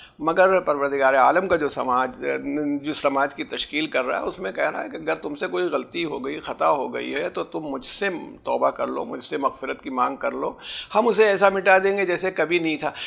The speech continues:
लेकिन जैसी तौबा होनी चाहिए वैसी हो।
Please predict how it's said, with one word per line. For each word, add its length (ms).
लेकिन 360
जैसी 440
तौबा 340
होनी 320
चाहिए 600
वैसी 340
हो। 200